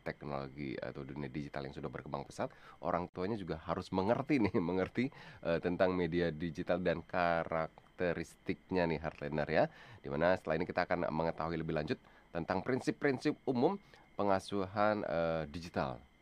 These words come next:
Kita akan segera, eh, kembali ke Ibu Kris. Ya, Ibu Kris, ini ternyata P R orang tua ada plus satu lagi ya,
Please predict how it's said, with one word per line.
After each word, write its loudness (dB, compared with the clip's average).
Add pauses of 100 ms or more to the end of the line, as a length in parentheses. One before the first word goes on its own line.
(720)
Kita -8
akan -4
segera, -2
eh, -4 (100)
kembali 0
ke 0 (140)
Ibu -6
Kris. -2
Ya, 6 (240)
Ibu 4
Kris, 4 (840)
ini 4
ternyata 6
P 6
R 6
orang 2
tua 6
ada 4
plus 2
satu 0
lagi 2
ya, 0